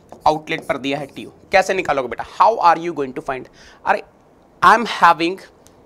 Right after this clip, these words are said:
can I apply Gulfand equation? जल्दी से बताना, क्या मैं Gulfand equation अप्लाई कर सकता हूँ बेटा? Can I apply Gulfand equation रे बाबा? Can I apply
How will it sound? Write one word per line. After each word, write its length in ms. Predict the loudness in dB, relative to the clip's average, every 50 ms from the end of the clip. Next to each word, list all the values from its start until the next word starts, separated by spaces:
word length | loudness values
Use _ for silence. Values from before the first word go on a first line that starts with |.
| _ _ _ _
can 120 | 0 2 4
I 120 | 4 2 2
apply 220 | 2 2 2 2
Gulfand 460 | 6 4 4 4 4 2 2 2 2
equation? 300 | 2 0 0 0 -2 -6 -6 -12 _ _ _ _ _ _ _ 2
जल्दी 240 | 2 2 4 4 2
से 100 | 2 2
बताना, 300 | 2 2 2 2 -2 -2 -4 -10 -20 -20 _ _ 4
क्या 120 | 4 4
मैं 120 | 4 4 2 4
Gulfand 380 | 4 4 4 4 0 0 -2 -2
equation 320 | -2 -2 -2 -2 2 0
अप्लाई 240 | 0 2 2 -2 2
कर 140 | 2 0 0
सकता 240 | 0 0 0 0
हूँ 60 | 0 0
बेटा? 100 | -2 -10 -10 -12 _ _ _ _ _ _ _ _ _ 6
Can 140 | 6 8
I 120 | 8 8 6
apply 300 | 4 4 4 6 6 6 6 6 6
Gulfand 420 | 6 6 6 2 0 0 0 0
equation 320 | -2 -2 -2 -2 0 0 0
रे 60 | 2
बाबा? 260 | 2 4 4 4 2 2 -10 _ _ _ _ _ _ _ _ _ -4
Can 160 | -2 2 4
I 40 | 4 2
apply 220 | 2 2 4 4